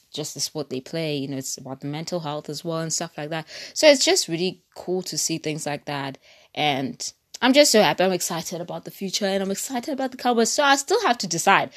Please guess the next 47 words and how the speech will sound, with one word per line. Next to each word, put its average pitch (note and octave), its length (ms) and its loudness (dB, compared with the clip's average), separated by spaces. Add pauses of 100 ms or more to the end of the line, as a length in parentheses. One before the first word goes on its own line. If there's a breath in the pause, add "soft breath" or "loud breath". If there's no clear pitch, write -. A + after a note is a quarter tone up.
(240 loud breath)
if G3 140 2
I'm G#3 80 2
staying A3+ 240 4
with B3 100 2
the A#3 60 4
Bengals F3 600 2 (320 loud breath)
or F#3+ 440 8
if, F3+ 380 -2
but, G3+ 220 2 (120)
you F#3+ 80 0
know, F#3+ 160 6
one G#3 280 6
thing G#3 140 4
I'm D#3+ 80 0
sure, E3+ 260 4
if E3 120 -6 (160)
I'm F3 180 0 (120)
always G3 320 8
gonna F3 220 2
be F3 540 2
a D#3 80 -4
Phillies E3 440 2
fan. - 300 -6 (400 loud breath)
And F3 120 4
I'm D#3 120 0
so F3 280 4
sad C#3+ 360 -2
that B2+ 100 -2
I A#2+ 80 -4
can't C#3 300 -8
find C#3 300 -6
any, C3+ 360 -6
like, - 180 -10
Phillies D3 460 -4
apparel C#3 720 -6
here - 360 -6
in C3+ 80 -4
South C3+ 200 -6
Africa. C#3 400 -10
They C3+ 100 -12
only D3 220 -8
have, C#3 200 -10
like, C#3+ 140 -12
Red, D3 240 -6 (300)
Boston D#3+ 280 -4
Red D3 200 -2
Sox, D#3+ 400 -2